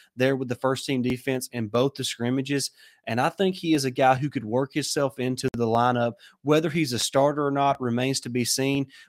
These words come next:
but I do think he will see significant sta-, snaps this fall for Alabama sooner rather than later. And it just shows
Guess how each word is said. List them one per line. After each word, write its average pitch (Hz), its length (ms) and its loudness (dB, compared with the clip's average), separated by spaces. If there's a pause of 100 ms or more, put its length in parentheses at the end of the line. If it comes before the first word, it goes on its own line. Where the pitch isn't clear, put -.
but 131 100 0
I 139 120 6
do 156 220 4
think 147 280 0
he 151 300 -2
will 123 80 -4
see 131 260 -2
significant 120 720 -2
sta-, 123 360 2
snaps 127 420 -2
this 123 200 -4
fall 120 260 2
for 120 180 0
Alabama 120 540 0 (180)
sooner 135 480 0
rather 127 320 2
than 113 220 -4
later. 120 360 0 (300)
And 131 160 2
it 143 120 -2
just 165 240 0
shows 143 640 0